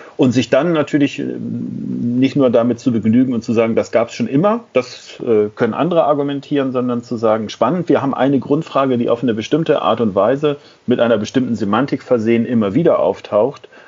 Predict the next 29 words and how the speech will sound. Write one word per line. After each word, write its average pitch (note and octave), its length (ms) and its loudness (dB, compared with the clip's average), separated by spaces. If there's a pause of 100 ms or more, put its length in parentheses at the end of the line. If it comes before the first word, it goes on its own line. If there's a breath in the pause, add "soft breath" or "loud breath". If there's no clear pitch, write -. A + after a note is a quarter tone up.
(300 loud breath)
Ähm, G2+ 320 -6
wo A2+ 240 2
ist - 140 -2
das A#2 100 -2
immer B2 300 2
wieder A2+ 180 4
Gleiche D3 540 2
und A#2 220 -4
wo B2+ 120 2
sind B2+ 180 -4
vielleicht B2 380 -2
die B2 60 -2
spezifischen A#2+ 640 -6
Neuigkeiten, A2 840 0 (400 loud breath)
die A2+ 80 4
man G#2 320 2 (140)
womöglich G#2+ 440 0
in G#2+ 120 -2
den, G2+ 260 -2
mit G#2+ 180 -2
den G#2 140 0
früheren B2+ 460 2
Ansätzen, A2+ 640 0
mit G#2 160 -4
Organisationslernen, A2 1500 0
mit G#2 240 -2 (540 loud breath)
Capability, A#2 960 2
mit, A2 480 0
äh, G2+ 480 2